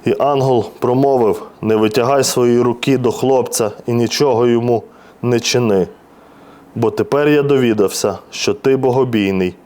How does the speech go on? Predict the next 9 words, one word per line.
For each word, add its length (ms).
і 100
не 140
пожалів 580
для 160
мене 380
сина 520
свого, 520
одинака 720
свого». 540